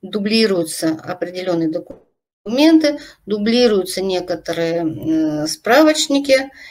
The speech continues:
И есть отчеты, которые конкретно относятся к этому разделу. И те же настройки,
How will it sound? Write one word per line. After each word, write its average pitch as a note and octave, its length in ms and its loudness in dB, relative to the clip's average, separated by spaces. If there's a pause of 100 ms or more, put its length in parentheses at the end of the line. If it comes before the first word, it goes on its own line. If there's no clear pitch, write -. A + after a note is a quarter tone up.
(380)
И - 80 -4
есть C4 800 0
отчеты, A#3 480 -2
которые C4 540 0
конкретно A3+ 640 0
относятся G#3+ 500 -6
к - 80 -6
этому F3 340 -4
разделу. D4 720 4 (460)
И D#4 300 4
те A#3+ 180 2
же G3+ 160 0
настройки, D4 560 -2